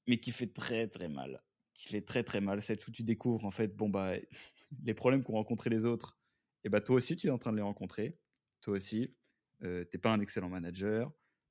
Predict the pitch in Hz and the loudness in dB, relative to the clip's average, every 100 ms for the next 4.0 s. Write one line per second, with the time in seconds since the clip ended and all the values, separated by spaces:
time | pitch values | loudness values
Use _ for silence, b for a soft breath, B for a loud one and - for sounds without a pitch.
0 | _ - 170 160 151 147 151 147 - 131 | _ 4 8 8 8 2 0 0 -2 -2
1 | 107 104 101 101 101 131 135 135 - 120 | 0 0 0 0 2 4 4 2 0 -4
2 | 127 117 113 113 110 - 107 110 107 104 | -2 0 2 2 0 -2 -2 -2 -2 -4
3 | 98 95 113 - - 104 - 117 123 | -8 -12 -10 -10 -6 -6 -4 -2 -2